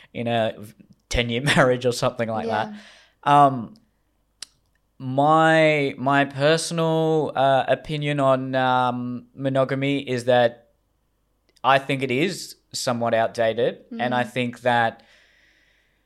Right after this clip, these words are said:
Speaker 1: well, I think the term is monogamish or something. I don't like all these terms. I just like open relationship. Let's just call it that, where
Speaker 2: Yeah.
Speaker 1: you have a primary partner that is the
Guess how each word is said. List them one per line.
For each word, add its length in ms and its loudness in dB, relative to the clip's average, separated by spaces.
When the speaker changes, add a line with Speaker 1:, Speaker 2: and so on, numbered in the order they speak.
Speaker 1:
well, 280 8
I 80 6
think 300 -6
the 100 -4
term 240 -2
is 100 -6
monogamish 720 -4
or 60 -6
something. 540 -6
I 80 0
don't 120 0
like 200 2
all 80 -2
these 160 -10
terms. 200 -4
I 100 4
just 180 -6
like 680 -4
open 380 0
relationship. 580 -2
Let's 160 -6
just 160 -12
call 140 -6
it 80 -4
that, 180 -2
where 140 2
Speaker 2:
Yeah. 120 -6
Speaker 1:
you 140 -2
have 180 -4
a 40 -6
primary 500 0
partner 480 0
that 400 0
is 520 -6
the 1000 -8